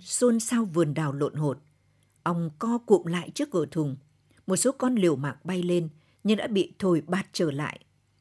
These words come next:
Chân trơ ra như những chiếc que nhỏ không giọt phấn. Hơn ba trăm thùng ong xếp thành hai cụm chín hàng, như hai ngôi làng nhỏ heo hút buồn bèo. Cư dân ong không buồn trò chuyện với nhau,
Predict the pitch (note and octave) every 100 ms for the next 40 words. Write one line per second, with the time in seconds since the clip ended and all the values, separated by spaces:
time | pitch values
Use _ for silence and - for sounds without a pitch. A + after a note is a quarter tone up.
0 | _ - F3 E3+ - G#3 G3+ G#3 G3+ G3
1 | _ _ _ F3 E3 F3 B3 C#4+ C#4+ A#3
2 | A3+ F3+ D#3 B2+ - - F3 D3 C3+ -
3 | - C#3 F3+ - _ _ _ _ _ _
4 | _ _ _ - F3+ E3 D#3 - G#3+ G#3+
5 | G#3+ G3+ G3+ E3 A#2 - F#3 F3+ - _
6 | - - D#4 - E3+ C3+ C3 A#3+ A#3 -
7 | E3+ - - G3+ A#3+ G3 D#3+ C3 - _
8 | _ _ F3 F#3 F3 D#3 - _ - C4
9 | A#3+ B3 F#3 D3 C#3+ D#3 C3 F3 A#3+ A3+
10 | D#4 - E3 D#3+ C3 C3 D3 B2 - _
11 | _ _ _ _ _ - F#3+ D#3+ F#3 D#3+
12 | F3 E3 D3+ _ - - C4 G#3 F3+ D#3
13 | D3+ F3 D3 E3+ - C4+ A#3 A#3+